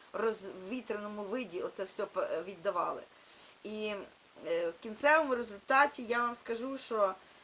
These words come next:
е, ті пачки просто описані, е, що їх треба зараз, е, думати, як зараз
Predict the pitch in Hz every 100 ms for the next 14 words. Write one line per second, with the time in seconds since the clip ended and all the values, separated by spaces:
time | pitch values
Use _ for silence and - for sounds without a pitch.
0 | - - - - - - - 202 202 285
1 | - 320 330 - - 214 180 165 233 -
2 | 262 - 269 262 - 277 294 202 - 165
3 | 156 156 - - - 160 170 - 214 220
4 | 233 247 220 226 233 233 233 - 190 185
5 | 185 269 233 233 214 233 220 214